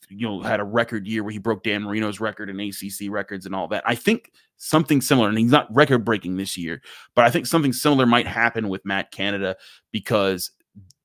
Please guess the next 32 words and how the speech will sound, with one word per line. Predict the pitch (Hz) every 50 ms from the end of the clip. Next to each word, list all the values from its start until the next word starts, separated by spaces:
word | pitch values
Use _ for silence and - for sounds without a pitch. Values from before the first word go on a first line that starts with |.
| _ _ -
he's, | - - 147 175 170 160 143 135 - - _ -
I, | 120 131 127
I, | 123 123
Matt, | 127 139 - 123
Matt, | 127 135 -
he, | - 139 135 -
I | 117 127
think | 123 160 131 -
that | 131 123 117 - _ _ -
Kenny | - 139 135 123
Pickett | 123 - 127 - - -
is | 101 -
seeing | - - - 123 131 127 120 113 110 104 - - - _ _ _ _ _ _ _ _
in | - 131 135 135 131
the, | 127 123
in | - - 123 123
the | 127 117
playbook | - - 127 120 113 110 98 101 104 101 _ _ - - - _ _ -
what | 92 104 117 127 - - 104
needs | 110 113 117 120 120 120 -
to | 117
happen | 104 107 110 113 - - 101
for | - -
Matt | 107 110 104 - -
Canada's | - 117 107 104 95 104 98 101
offense | 101 104 101 - - 104 87 -
to | - 110
work, | 98 104 98 90 90
how | - - - 110 123
you | 131 123 113 117
need | 113 113 110 -
to | -